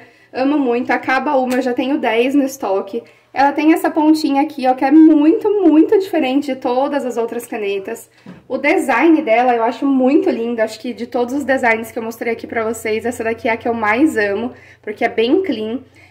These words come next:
Ela é muito firme e por ela ter essa ponta siliconada, ela é mais resistente. A gente tem aí várias canetas no mercado, né, não só da New Pen, mas de outras marcas também,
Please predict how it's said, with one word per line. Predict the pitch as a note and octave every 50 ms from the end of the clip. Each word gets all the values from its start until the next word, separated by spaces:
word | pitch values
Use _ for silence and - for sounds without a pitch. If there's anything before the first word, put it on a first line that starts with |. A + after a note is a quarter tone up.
| _
Ela | - - D#4+ F4
é |
muito | E4+ D#4 D#4 E4 F4 F4+ F4
firme | E4 - - B3 B3 B3+ B3+ C4+ C4+ - -
e | C#4+ D4
por | - E4
ela | E4+ F#4 G4 G4+
ter | F#4+ F#4+
essa | E4+ D4+ D#4 C#4+ C4+
ponta | C4+ C4 A#3 A#3 A#3 A#3
siliconada, | - - A#3 A3 A3 - A3 G#3 A3 A3+ A#3+ B3+ A#3+ G#3+ A3 -
ela | - A#3 A#3 A#3+ A#3+ B3
é | A#3+ B3
mais | B3 A#3+ A#3+ B3+ C4 -
resistente. | - C4 B3+ B3+ C#4+ D#4 - - A#3+ A3+ G#3+ G#3+ G#3 - - A3 G#3+ - - - - _ _ _
A | - G#3+ A#3
gente | A3 A#3 B3+ B3+ - C#4
tem | C#4+ D4+ C4 C4 C4 C4
aí | B3 A#3+ A#3+ B3+
várias | B3 A3 A#3+ A#3 B3 C#4+ F4 G4 G4+ - -
canetas | - D#4+ D4 C4 B3 A#3+ B3 B3 C4 A#3 A#3
no | A#3
mercado, | A3 A3 G#3+ A3 A3 - G3 F#3+ G3 A3+ G#3+ G#3+ G#3
né, | G3+ G3+ G3+ G#3 G#3
não | G#3 G#3 G#3 A3 A#3+ C4+
só | - - C#4+ C4 A#3+ A#3 A3+
da | A3 A3 G#3+
New | G#3 G#3+ G#3+ G#3
Pen, | G#3+ - G3+ G3 G#3+ A#3+
mas | A#3 A3 G#3 G3+
de | G#3 G#3+
outras | G#3 G#3+ G#3 - A#3+ A#3+
marcas | A#3 A3+ G#3+ G#3+ G#3+ - B3 -
também, | - A3+ A3+ A3+ G#3 G3 G3 G#3+ B3